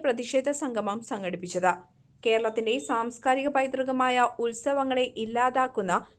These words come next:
നിയമസംഹിതയ്ക്കെതിരെ ഉത്സവാചാര സംരക്ഷണ സമിതിയുടെ നേതൃത്വത്തിൽ സംഘടിപ്പിച്ച പ്രതിഷേധ സംഗമം ഗ്രാമപഞ്ചായത്ത് പ്രസിഡന്റ് കെ പത്മജ ഉദ്ഘാടനം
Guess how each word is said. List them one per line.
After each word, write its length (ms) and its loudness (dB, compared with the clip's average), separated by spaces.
നിയമസംഹിതയ്ക്കെതിരെ 1200 0
ഉത്സവാചാര 800 2
സംരക്ഷണ 480 -2
സമിതിയുടെ 440 0
നേതൃത്വത്തിൽ 560 -2
സംഘടിപ്പിച്ച 520 -2
പ്രതിഷേധ 480 2
സംഗമം 380 0
ഗ്രാമപഞ്ചായത്ത് 840 2
പ്രസിഡന്റ് 440 0
കെ 160 0
പത്മജ 380 -2
ഉദ്ഘാടനം 540 -6